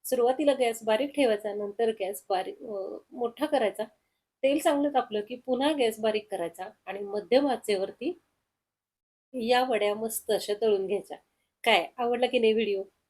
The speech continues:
तर चला, पटकन चॅनल सबस्क्राईब करा, म्हणजे मग असेच नवनवीन मस्त असे खरपूस खमंग खुसखुशीत पदार्थ तुम्हाला पाहायला मिळतील.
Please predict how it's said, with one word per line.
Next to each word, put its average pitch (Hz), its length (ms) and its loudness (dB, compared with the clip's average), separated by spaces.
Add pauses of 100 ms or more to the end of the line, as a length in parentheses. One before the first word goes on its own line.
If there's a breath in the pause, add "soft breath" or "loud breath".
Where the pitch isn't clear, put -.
(140)
तर 214 100 2
चला, 208 300 -4 (140)
पटकन 262 440 0
चॅनल 202 320 -2
सबस्क्राईब 247 540 0
करा, 165 180 -4 (460)
म्हणजे 226 260 2
मग 240 300 0
असेच 247 320 -2
नवनवीन 226 640 0
मस्त 220 340 -6
असे 233 360 0
खरपूस 269 580 0
खमंग 220 420 -2 (100)
खुसखुशीत 220 520 -2 (140)
पदार्थ 196 400 -4 (640)
तुम्हाला 202 360 -2
पाहायला 220 440 0
मिळतील. 185 320 -6